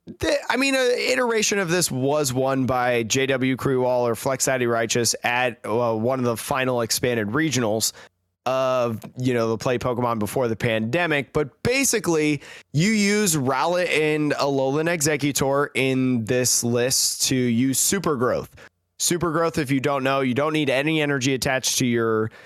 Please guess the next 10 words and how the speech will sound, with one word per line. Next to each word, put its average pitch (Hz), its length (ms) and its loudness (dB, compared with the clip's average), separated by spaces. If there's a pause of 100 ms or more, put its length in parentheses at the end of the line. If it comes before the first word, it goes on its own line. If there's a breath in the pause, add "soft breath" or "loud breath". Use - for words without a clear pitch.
(180 loud breath)
Exeggutor, 139 840 0
but 180 260 0
you 151 160 -2
can 151 220 0
go 151 260 0
from 151 300 -2
a 131 420 2
basic 160 640 -2 (140)
grass 147 420 -2
Pokemon 110 580 -2